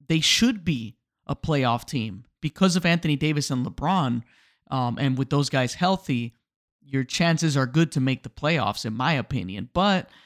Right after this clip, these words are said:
I always say the same thing, you know, the issue remains the same, the shooting, right? The defense looks to be something they kinda targeted, but the shooting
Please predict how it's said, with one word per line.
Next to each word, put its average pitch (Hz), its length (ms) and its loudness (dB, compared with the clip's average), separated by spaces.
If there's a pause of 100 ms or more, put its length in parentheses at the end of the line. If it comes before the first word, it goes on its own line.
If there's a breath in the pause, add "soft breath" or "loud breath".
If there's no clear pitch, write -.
(120)
I 151 140 2
always 160 340 2
say 156 220 0
the 131 100 0
same 131 320 -2
thing, 151 340 0
you 113 80 -2
know, 110 140 -2
the 113 220 -2
issue 143 400 0
remains 113 400 -4
the 131 100 -18
same, 151 380 -2
the 95 100 -14
shooting, 127 680 -4 (440)
right? 151 200 -2
The 147 80 0
defense 185 520 2
looks 185 200 0
to 180 100 0
be 180 120 0
something 170 460 0
they 151 120 0
kinda 160 300 0
targeted, 156 680 -4
but 110 340 -2 (420 soft breath)
the 143 100 -2
shooting 139 640 0